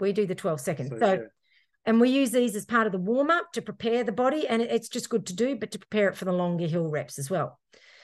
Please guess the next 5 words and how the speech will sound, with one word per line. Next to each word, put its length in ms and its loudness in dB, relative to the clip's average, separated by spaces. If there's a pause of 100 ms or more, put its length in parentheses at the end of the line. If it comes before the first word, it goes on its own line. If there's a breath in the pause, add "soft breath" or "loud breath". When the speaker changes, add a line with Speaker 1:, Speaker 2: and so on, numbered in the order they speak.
(340 soft breath)
Speaker 1:
Um, 540 8
now, 160 2
not 180 6
everyone 340 6
has 540 0